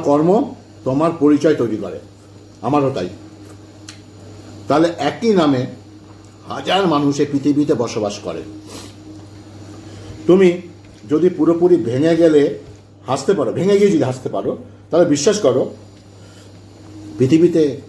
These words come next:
কেউ তোমাকে কোনোদিন ভাঙতে পারবে না। তুমি যদি সঠিক হও, কিছু লোক তোমাকে ঘৃণা করবে, কারণ সবাই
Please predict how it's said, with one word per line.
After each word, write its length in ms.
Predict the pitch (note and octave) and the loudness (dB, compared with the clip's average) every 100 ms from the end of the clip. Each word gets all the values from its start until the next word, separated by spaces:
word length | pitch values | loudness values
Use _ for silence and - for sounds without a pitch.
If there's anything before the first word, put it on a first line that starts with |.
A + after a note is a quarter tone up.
| - - - - | -20 -20 -20 -4
কেউ 160 | D3 F3 B2 | 0 0 0
তোমাকে 380 | B2+ C3 C3 F3 - - - - | -2 -2 -2 -4 -4 -16 -20 -4
কোনোদিন 340 | C#3 F3+ G3 C#3+ | 2 6 6 2
ভাঙতে 260 | C#3+ B2+ A#2+ | -2 -4 -6
পারবে 280 | G#2 F#2+ G2 | -6 -6 -8
না। 140 | E2+ - - - - - - - - - - - - - - - - - - - - - - - - | -10 -16 -20 -20 -20 -20 -20 -20 -20 -20 -20 -20 -20 -20 -20 -18 -18 -20 -16 -12 -12 -14 -20 -20 -4
তুমি 140 | A#2+ C3+ | 0 4
যদি 140 | D3 - | 2 2
সঠিক 300 | C3+ F3+ F3+ | 2 4 4
হও, 160 | F3+ A3 - - - - - - - - - - - - | 4 4 0 -8 -20 -20 -20 -20 -20 -20 -20 -20 -14 -8
কিছু 160 | - G3 | -2 4
লোক 160 | E3+ E3+ - - - - - - - - | 8 6 4 -10 -20 -20 -20 -20 -20 -6
তোমাকে 240 | C#3 D#3+ D#3 | -4 -2 -4
ঘৃণা 200 | A2+ D#3 D3+ | -2 0 2
করবে, 220 | A2+ F#2+ - - - - - - - - - - - - - - - - - - - | 0 -2 -8 -14 -20 -20 -20 -20 -20 -20 -20 -20 -20 -20 -20 -20 -20 -18 -18 -18 -4
কারণ 260 | C3+ D#3 D3+ - - - - - - | 2 4 2 -4 -14 -20 -20 -20 -12
সবাই 200 | - C#3 | -4 -2